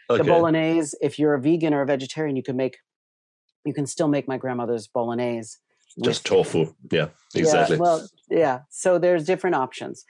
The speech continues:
Speaker 2: Ah,
Speaker 1: Um,
Speaker 2: nice.
Speaker 1: so I just, like, you know, for people who are hardcore, and, and I just want you to know, there are alcoholic beverages
Speaker 2: Uh,
Speaker 1: listed, but
Speaker 2: uh.
Speaker 1: I'm not trying to get people to drink. These are just the cocktail, um, recipes that I, that I
Speaker 2: <laughs>
Speaker 1: know were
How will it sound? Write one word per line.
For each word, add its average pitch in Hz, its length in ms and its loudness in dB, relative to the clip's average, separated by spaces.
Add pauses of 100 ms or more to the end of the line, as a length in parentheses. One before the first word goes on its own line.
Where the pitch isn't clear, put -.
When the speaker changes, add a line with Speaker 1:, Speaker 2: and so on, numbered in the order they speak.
Speaker 2:
Ah, 82 320 4
Speaker 1:
Um, 71 60 2 (120)
Speaker 2:
nice. - 160 0
Speaker 1:
so 165 120 4
I 156 120 6
just, 165 260 0
like, 160 320 2 (100)
you 180 100 2
know, 151 100 2
for 156 160 -6
people 165 260 0
who 156 140 2
are 147 140 2
hardcore, 139 500 0
and, 131 200 -4 (180)
and 139 140 -2
I 131 120 0
just 131 180 -10
want 135 180 -4
you 139 80 -8
to 135 80 -4
know, 131 160 0
there 131 180 2
are 127 220 2
alcoholic 131 580 0
beverages 131 480 -2
Speaker 2:
Uh, 165 60 0
Speaker 1:
listed, 110 440 0 (180)
but 82 380 4
Speaker 2:
uh. 156 120 2
Speaker 1:
I'm 139 120 0
not 147 240 0
trying 160 220 0
to 160 60 0
get 143 180 -2
people 151 220 -4
to 156 60 2
drink. 139 380 -2
These 135 180 -2
are 135 60 -4
just 123 300 -4 (140)
the 135 80 0
cocktail, 123 760 -2 (120)
um, 117 460 -2
recipes 127 520 -2
that 120 260 -2
I, 120 160 0 (260)
that 135 380 0
I 135 180 2
Speaker 2:
<laughs> 135 140 0
Speaker 1:
know 147 280 2
were 131 520 0